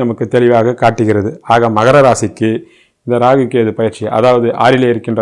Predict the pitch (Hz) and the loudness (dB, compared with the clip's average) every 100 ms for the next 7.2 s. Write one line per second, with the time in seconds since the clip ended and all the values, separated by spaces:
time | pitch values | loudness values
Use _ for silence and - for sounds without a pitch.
0 | 113 117 107 117 - 123 135 135 123 107 | 0 0 -2 -8 -4 0 2 2 0 -2
1 | 110 107 110 107 127 - - 131 117 107 | -4 -2 -2 -2 -8 -14 0 0 0 -4
2 | 110 - - 127 131 127 104 113 117 143 | -8 -14 -2 2 4 2 0 -4 -6 -8
3 | 165 175 127 127 127 117 113 123 120 117 | -14 -2 0 2 2 2 2 0 2 2
4 | 113 110 104 104 - 120 117 131 131 131 | 0 0 0 -4 -2 -2 0 0 0 0
5 | 139 120 139 135 120 120 175 - 127 123 | -2 -2 2 4 4 0 -6 0 2 4
6 | 131 131 123 131 127 120 123 120 107 107 | 2 0 2 2 0 -2 -2 -2 -2 -4
7 | 117 110 | -2 0